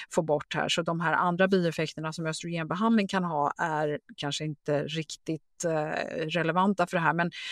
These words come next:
när jag mycket kort frågade professor Angelica Lindén Hirschberg om det här, som är inblandad i de här studierna i Sverige, så var hon mycket positiv, och jag såg att hon har uttalat sig också i tidningen häromdagen.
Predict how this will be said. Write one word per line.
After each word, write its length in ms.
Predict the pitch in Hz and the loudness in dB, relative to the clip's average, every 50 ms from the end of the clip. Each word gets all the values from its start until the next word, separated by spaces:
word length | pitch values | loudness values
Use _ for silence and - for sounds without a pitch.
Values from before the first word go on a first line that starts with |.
| - - | -8 -2
när 100 | - 190 | 2 6
jag 180 | 190 190 196 - - | 10 10 10 10 8
mycket 320 | 208 214 214 - 208 - | 6 6 6 6 2 0
kort 340 | - - - 277 247 - - | 2 6 6 6 6 6 0
frågade 560 | - - 220 208 190 175 165 165 165 160 160 | -2 4 6 6 8 6 6 4 2 2 0
professor 460 | - - 165 - 175 165 - - 170 165 | -2 -4 -4 -4 -4 -4 -2 -4 -4 -2
Angelica 440 | 165 170 165 160 160 165 - 160 | -2 -2 -2 -2 -4 -2 -2 0
Lindén 360 | 151 160 165 160 165 165 165 180 | 0 0 0 0 0 0 2 4
Hirschberg 720 | 185 208 196 185 - - - 285 294 294 294 285 277 - - _ | 4 6 6 6 4 4 6 6 8 8 6 6 4 0 0 _
om 460 | - 214 190 180 175 170 165 170 - | 4 4 4 4 2 0 -4 0 0
det 80 | 185 | 0
här, 180 | 165 160 147 - | 2 2 2 2
som 180 | - - 170 165 | 2 0 0 -2
är 60 | 151 | -2
inblandad 760 | - 185 170 165 160 185 196 214 214 208 208 185 170 160 160 | -2 0 0 0 4 6 8 8 8 8 6 6 4 2 2
i 40 | 151 | -2
de 140 | 156 156 156 | -2 -2 -4
här 80 | 151 | -4
studierna 560 | 156 - - - 269 262 233 226 220 202 180 | -4 0 4 4 4 6 6 4 4 4 2
i 40 | 175 | 0
Sverige, 360 | - - - - - - 175 | -2 -4 -6 -4 -4 -4 -4
så 140 | - - 165 | -6 -4 -4
var 100 | 160 156 | -2 -2
hon 280 | 160 165 170 165 160 156 - - - - - - - | -2 -2 -2 -4 -4 -6 -10 -12 -12 -12 -12 -2 0
mycket 340 | 190 185 - - 180 - | 2 2 2 0 -4 0
positiv, 580 | - 311 302 - - 220 - - 151 139 - 247 | 2 2 4 4 4 2 2 4 2 2 2 2
och 100 | 170 175 | 2 2
jag 120 | 160 156 | 2 2
såg 240 | - - 151 143 151 | 2 2 2 2 2
att 100 | 147 - | 0 0
hon 140 | - 165 160 | -2 -2 -2
har 140 | 156 160 - | -2 -2 -2
uttalat 460 | 160 151 - - 151 151 160 151 - | -4 -4 -2 -2 -2 -2 -2 -4 -4
sig 100 | - 151 | -4 -4
också 220 | 156 - - 165 | -4 -4 -4 -4
i 80 | 156 151 | -4 -4
tidningen 400 | - - 175 165 170 175 175 175 | -4 -4 -4 -2 -2 -2 -2 0
häromdagen. 460 | 180 175 170 165 160 151 143 143 160 | 0 0 0 0 0 0 0 0 -2